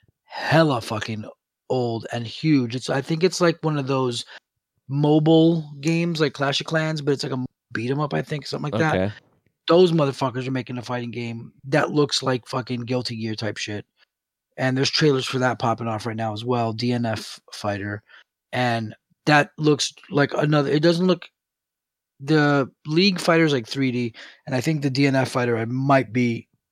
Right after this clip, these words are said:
Speaker 1: sprites. I hope it is. It's another big ass fighting game coming.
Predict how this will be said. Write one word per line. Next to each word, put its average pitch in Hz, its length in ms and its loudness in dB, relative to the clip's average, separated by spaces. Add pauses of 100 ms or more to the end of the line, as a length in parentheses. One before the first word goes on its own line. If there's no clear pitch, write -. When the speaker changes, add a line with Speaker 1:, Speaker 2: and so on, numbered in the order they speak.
(120)
Speaker 1:
sprites. 117 500 -2
I 120 40 0
hope 120 200 -2
it 113 80 -4
is. - 240 -6 (920)
It's - 100 -10
another 139 220 2
big 117 160 0
ass 110 120 -2
fighting 107 260 -4
game 104 140 -10
coming. 104 360 -10